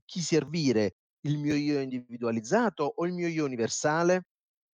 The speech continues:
Il grande salto quantico nella nostra vita lo facciamo prima di tutto comprendendo bene in che cosa ci stiamo identificando, e questo lavoro l'abbiamo già fatto in questo master, proprio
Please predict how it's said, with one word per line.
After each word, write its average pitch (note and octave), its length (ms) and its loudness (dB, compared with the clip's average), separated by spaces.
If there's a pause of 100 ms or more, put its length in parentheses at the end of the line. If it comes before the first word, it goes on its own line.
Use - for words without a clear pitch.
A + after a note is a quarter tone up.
(420)
Il D#3+ 140 0
grande G3+ 360 2
salto C#3 300 -2
quantico C#3 360 -4
nella A2+ 140 -4
nostra A#2 300 -4
vita E3 160 -4
lo C3+ 80 -2
facciamo B2+ 420 -8
prima F3 300 -4
di E3 80 -4
tutto E3 280 -12
comprendendo B2+ 560 -4
bene C3 500 0 (100)
in C#3 120 -6
che F#3+ 220 0
cosa D#3 320 -4
ci C#3+ 140 -8
stiamo C#3+ 280 -6
identificando, A#2+ 840 -4 (340)
e G3+ 100 4
questo F#3 300 -2
lavoro E3+ 240 2
l'abbiamo C3 320 0
già E3 160 -2
fatto D3+ 360 -2
in B2 60 -10
questo C3 300 -8
master, C3+ 560 -2
proprio C#3 460 -4